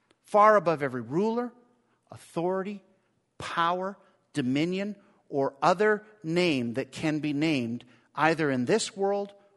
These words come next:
or in the world to come. Also, he has put all things under his feet and made him head over everything for the church, which is his body, the full expression of him who fills all creation."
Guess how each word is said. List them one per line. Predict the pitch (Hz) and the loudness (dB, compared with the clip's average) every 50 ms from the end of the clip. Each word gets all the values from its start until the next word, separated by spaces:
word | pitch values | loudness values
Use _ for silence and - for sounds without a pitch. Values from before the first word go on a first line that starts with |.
| _ _ _ | _ _ _
or | - 143 147 156 | -6 -2 -2 -2
in | 156 160 | -2 -2
the | 147 143 | -2 -4
world | 123 127 135 131 135 131 | -4 -2 -4 -4 -4 -6
to | - - | -10 -16
come. | - - - 117 104 98 117 - _ _ _ _ _ _ _ _ _ _ _ _ _ _ _ _ _ _ - - | -14 -12 -10 -10 -10 -10 -14 -18 _ _ _ _ _ _ _ _ _ _ _ _ _ _ _ _ _ _ -10 -4
Also, | - 170 190 190 - - 180 147 131 | 0 2 2 2 2 0 -2 -2 -2
he | 135 | -2
has | 135 123 | -4 -6
put | - - 175 151 | -6 -4 0 2
all | 156 175 208 208 | 4 4 4 4
things | 208 - 208 196 190 160 | 2 0 -2 -2 -2 -2
under | 190 180 175 180 175 | -2 -2 -2 -2 -4
his | 139 170 170 147 - | -2 -4 -4 -6 -6
feet | - - 208 190 160 - - - - - - | -8 -6 -4 -4 -4 -6 -8 -14 -12 -6 -2
and | 165 156 160 | 0 0 2
made | 180 208 220 185 | 2 0 0 0
him | 185 202 185 165 | -2 -2 -2 -2
head | 143 180 208 220 220 | 0 2 2 4 2
over | 214 190 208 208 | 2 0 0 0
everything | - 180 202 185 190 175 - - 160 135 127 | 2 2 2 2 0 -4 -4 -4 -4 -6 -6
for | - - 147 | -6 -8 -10
the | 131 139 | -10 -10
church, | - - 185 165 135 - - - - - - _ _ _ _ _ _ _ _ _ _ _ _ | -8 -6 -6 -6 -6 -8 -12 -14 -14 -14 -16 _ _ _ _ _ _ _ _ _ _ _ _
which | - 135 - - | -10 -8 -6 -6
is | 135 - | -8 -8
his | - 120 110 | -8 -10 -6
body, | - 147 156 151 139 123 113 110 - _ _ _ _ _ _ _ _ _ _ - | -2 -2 0 0 -2 -4 -8 -14 -18 _ _ _ _ _ _ _ _ _ _ -14
the | 131 | -12
full | - - 180 175 160 | -6 -4 -2 -2 -2
expression | 151 - - - 190 185 185 - - 160 | -2 -4 -4 0 0 0 0 0 -2 -4
of | 143 127 - | -6 -6 -4
him | 131 151 139 120 110 110 - _ _ _ _ _ _ | -4 -4 -2 -4 -6 -10 -14 _ _ _ _ _ _
who | - 139 | -14 -14
fills | - - - 180 160 139 123 113 101 - - - _ _ _ _ _ | -8 -2 0 2 2 2 2 -2 -6 -12 -14 -16 _ _ _ _ _
all | - 143 135 127 120 123 123 - - | 0 2 2 2 0 -2 -8 -14 -16
creation." | - - 127 117 117 117 117 - - - 104 110 | -12 -10 -8 -8 -8 -8 -8 -10 -12 -14 -16 -18